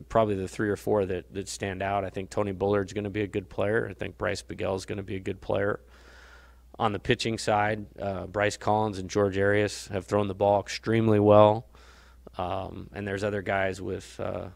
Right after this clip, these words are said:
you know, upside and potential. And, you know, we'll keep working to get 'em ready as fast as we can.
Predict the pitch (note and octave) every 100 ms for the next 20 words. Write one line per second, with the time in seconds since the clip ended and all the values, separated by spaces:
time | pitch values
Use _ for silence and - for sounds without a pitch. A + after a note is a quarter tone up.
0 | - G#2+ G2 G2 G#2 - G2+ G2 - -
1 | G2 - G#2+ G#2+ G2+ G2+ F#2+ F#2+ - -
2 | - G2+ F#2+ G2+ G2 G#2+ G2 G#2 - G2
3 | F#2+ G2+ G2 F#2+ G2+ F#2 - G2 - G#2
4 | F#2+ - G#2+ A#2